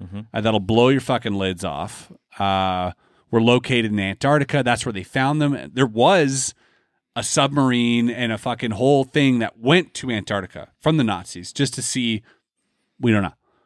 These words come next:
Speaker 2: right?
Speaker 1: Hmm.
Speaker 2: And then now we have this Antarctic treaty and everything else guarding you're not allowed
Speaker 1: Yeah,
Speaker 2: flying over
Speaker 1: yeah.
Speaker 2: these certain spots of Antarctica or whatever. So this fueled the conspiracy theorists into thinking that there was, like, some underground base, perhaps some old ancient civilization two miles under the ice over there.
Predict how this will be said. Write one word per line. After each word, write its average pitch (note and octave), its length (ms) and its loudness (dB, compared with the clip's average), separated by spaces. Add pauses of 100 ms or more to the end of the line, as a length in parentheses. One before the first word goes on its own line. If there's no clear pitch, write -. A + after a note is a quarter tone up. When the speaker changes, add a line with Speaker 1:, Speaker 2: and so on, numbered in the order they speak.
(140)
Speaker 2:
right? B2 260 2
Speaker 1:
Hmm. C3 160 0 (220)
Speaker 2:
And A#2+ 120 0
then G#2+ 240 2
now B2 200 2
we A#2+ 120 -2
have A#2 180 0
this G#2+ 160 -6
Antarctic G#2 440 -4
treaty E3 520 0
and C#3 80 -2
everything A#2+ 240 -4
else C3 220 0
guarding A#2 380 2
you're G#2 140 0
not G#2 160 -2
allowed G2 120 -2
Speaker 1:
Yeah, G#2+ 140 4
Speaker 2:
flying G#2 180 -2
over G2+ 140 0
Speaker 1:
yeah. A2+ 120 2
Speaker 2:
these G2 80 2
certain G2 200 -2
spots B2+ 420 0
of A2 100 -4
Antarctica B2+ 500 0
or B2+ 100 4
whatever. A#2+ 340 4 (220)
So A#2 240 2
this A2+ 240 -2
fueled A2+ 400 2
the G2 80 -6
conspiracy F#2+ 520 0
theorists F2 320 -2
into F2+ 140 0
thinking C3 380 2
that G2 140 2
there G2 80 -4
was, F#2+ 220 0
like, F#2 140 -2
some - 140 -8
underground G2 500 -4
base, F3 260 4
perhaps G#2+ 440 -2
some G#2+ 180 -4
old A#2 360 -2 (300)
ancient A#2 320 2
civilization G#2+ 640 0
two A2+ 140 0
miles G2 280 0
under G2 140 -2
the F#2+ 140 0
ice C#3 220 4
over C#3+ 140 2
there. A#2+ 360 2